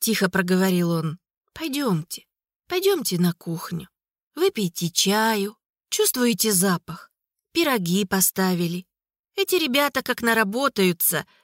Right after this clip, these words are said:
аппетит волчий. Хорошо ещё зверят кормить не надо, питаются магией". "Спасибо", я обняла старика.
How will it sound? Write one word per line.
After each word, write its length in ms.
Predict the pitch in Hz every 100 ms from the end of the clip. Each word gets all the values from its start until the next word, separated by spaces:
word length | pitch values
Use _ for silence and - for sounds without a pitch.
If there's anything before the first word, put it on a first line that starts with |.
| -
аппетит 480 | 208 254 - 311
волчий. 640 | 220 214 302 208 - - - _ _ _
Хорошо 440 | - 190 180 - 214
ещё 520 | 208 185 - 202 190 - _ -
зверят 500 | 180 214 247 247 -
кормить 460 | 190 175 165 151
не 160 | 190 202
надо, 360 | 208 165 143 - _ _
питаются 580 | - 185 214 185 - 180
магией". 640 | 180 214 196 - 156 139 - _ _ _ _
"Спасибо", 760 | - - 254 - 262 220 160 180 _ _
я 240 | - 202 202
обняла 340 | 180 202 202
старика. 580 | 185 214 220 - 185 156